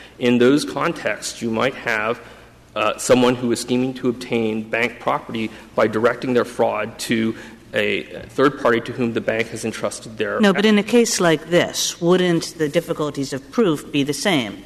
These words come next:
Speaker 2: The person, whether, whether, uh, you, uh, charge somebody with,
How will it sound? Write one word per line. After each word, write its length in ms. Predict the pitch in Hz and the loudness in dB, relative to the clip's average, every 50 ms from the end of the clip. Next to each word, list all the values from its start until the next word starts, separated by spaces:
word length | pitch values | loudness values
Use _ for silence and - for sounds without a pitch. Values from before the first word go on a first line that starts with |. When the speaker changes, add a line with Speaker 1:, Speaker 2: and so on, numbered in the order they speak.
| - | -6
Speaker 2:
The 80 | - 151 | -6 -4
person, 500 | - 175 165 160 156 - 170 156 147 143 - - - - - - - | 0 2 2 2 2 2 0 0 0 -2 -6 -12 -20 -20 -20 -8 -4
whether, 380 | 165 165 151 147 151 147 147 139 - - - | -2 0 0 0 0 0 -2 -2 -4 -8 -6
whether, 560 | 165 156 151 139 147 139 135 135 131 127 - - - | -4 -2 -2 0 0 2 2 2 2 0 -4 -8 -10
uh, 220 | 156 139 135 131 - - - | -8 -4 -4 -4 -4 -4 -6
you, 580 | 170 165 175 185 185 175 180 - - - - - - - - - | -4 0 2 4 4 4 2 -2 -6 -16 -18 -18 -20 -18 -10 -8
uh, 60 | 160 156 - - - | -8 -8 -8 -10 -12
charge 360 | - - 165 156 151 151 143 - | -6 -2 0 0 0 0 -2 -4
somebody 720 | - - 151 147 143 143 143 139 139 135 131 135 - - - - - - - - - - - - - - - - | -4 -2 0 0 2 2 2 2 2 0 0 -2 -6 -16 -18 -20 -20 -20 -20 -20 -20 -20 -20 -20 -20 -18 -6 -2
with, 360 | 147 139 131 - - - | 0 0 0 -2 -6 -14